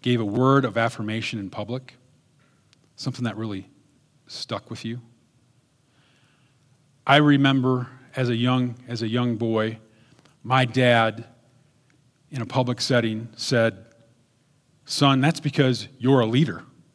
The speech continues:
Now, I don't even remember exactly the context of this conversation. But I'm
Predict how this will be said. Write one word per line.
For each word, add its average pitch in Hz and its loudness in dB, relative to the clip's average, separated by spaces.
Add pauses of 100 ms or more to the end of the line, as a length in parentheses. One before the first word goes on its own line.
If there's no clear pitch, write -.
(280)
Now, 139 4
I 165 8
don't 190 4
even 175 4
remember 135 4 (720)
exactly 135 2
the 131 2
context 156 2 (100)
of 131 -6
this 127 -2
conversation. 135 -4 (1700)
But 123 -2
I'm 160 4